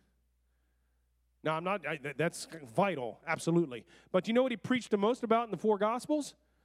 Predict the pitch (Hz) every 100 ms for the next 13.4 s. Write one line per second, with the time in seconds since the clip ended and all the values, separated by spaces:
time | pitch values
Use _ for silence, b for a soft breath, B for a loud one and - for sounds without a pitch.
0 | _ _ _ _ _ _ _ - 180 269
1 | 247 269 277 208 202 170 165 233 220 226
2 | 226 214 208 - 151 139 - 208 220 226
3 | 226 220 202 165 160 143 123 110 117 -
4 | B B B B _ _ _ _ _ _
5 | _ 151 - 240 240 226 214 175 180 180
6 | 131 226 320 330 381 196 233 269 262 269
7 | 269 254 214 311 285 127 B B _ 262
8 | 349 - 285 277 - 330 339 220 - -
9 | - - _ _ _ _ _ _ _ _
10 | _ _ 196 220 254 277 277 285 285 285
11 | - _ 226 214 - 247 233 151 117 -
12 | _ _ _ _ _ - 180 175 - 220
13 | 214 160 113